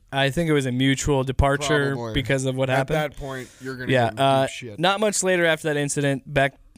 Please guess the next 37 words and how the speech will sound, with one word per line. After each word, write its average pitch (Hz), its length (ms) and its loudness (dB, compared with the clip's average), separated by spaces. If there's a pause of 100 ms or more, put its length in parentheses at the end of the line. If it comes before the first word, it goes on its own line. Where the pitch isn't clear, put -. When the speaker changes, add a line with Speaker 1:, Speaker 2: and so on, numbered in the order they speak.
Speaker 1:
left 127 520 -2
Y 120 220 0
ninety-five 120 640 0
for 147 100 -4
a 139 60 -2
job 139 240 0
in 127 60 -8
Houston, 254 480 -2
K 139 260 -2
R 131 180 2
B 135 300 -4
E 214 340 -4
or 131 320 0
Power - 380 0
Speaker 2:
Power - 240 4
Speaker 1:
one - 180 4
oh, - 40 2
Speaker 2:
ninety-four. 208 880 0
Wait. 135 220 -10 (120)
Speaker 1:
one 170 180 0
oh 147 100 0
four. 127 300 2
Speaker 2:
Power 269 380 4
one 196 280 4
oh 254 140 2
four. 202 380 -2
<laughs> 127 380 -6
Speaker 1:
Whoa. 226 580 0
Speaker 2:
See, - 160 -4
that's 143 200 0
why 143 120 0
I'm 135 80 -4
not 135 140 -4
in 131 60 -6
radio. 127 320 -6 (200)
I 139 60 -4
mean, 120 280 -6